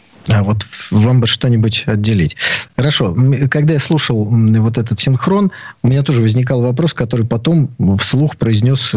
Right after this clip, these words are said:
корреспондент «Комсомольской правды». Какого чёрта вы, э, вот это интервью девять месяцев где-то держали? Хочется спросить, там в сусеках ничего ещё более важного не закатилось куда-нибудь? Может быть, действительно надо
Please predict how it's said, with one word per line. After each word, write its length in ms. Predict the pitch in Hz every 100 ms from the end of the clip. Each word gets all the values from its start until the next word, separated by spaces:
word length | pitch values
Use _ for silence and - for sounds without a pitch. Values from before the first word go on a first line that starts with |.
| 101 104
корреспондент 500 | 113 107 110 127 131
«Комсомольской 540 | 98 110 110 113 107
правды». 280 | 92 85 160
Какого 360 | 110 110 131
чёрта 460 | 110 - 180 196 104
вы, 180 | 98 143
э, 40 | 151 - - -
вот 800 | 101 101 101 98 101 101 113 131
это 120 | 120
интервью 640 | 120 120 120 123 156 156 135 - -
девять 320 | 120 135 110
месяцев 340 | 135 160 135 110
где-то 280 | 123 139 117
держали? 420 | 123 110 92 80
Хочется 300 | 110 135 -
спросить, 380 | 135 139 123 107
там 140 | 139
в 80 | 123
сусеках 680 | - 170 - 160 - - -
ничего 600 | 139 139 139 175 233 220 - - -
ещё 420 | 123 156 - - 170
более 320 | 135 135 139
важного 400 | 147 117 117 117
не 140 | 139
закатилось 580 | 139 151 160 - 220 135
куда-нибудь? 580 | - 120 95 85 85 -
Может 220 | 143 151
быть, 140 | 135
действительно 400 | 127 131 208 143
надо 320 | 135 123 117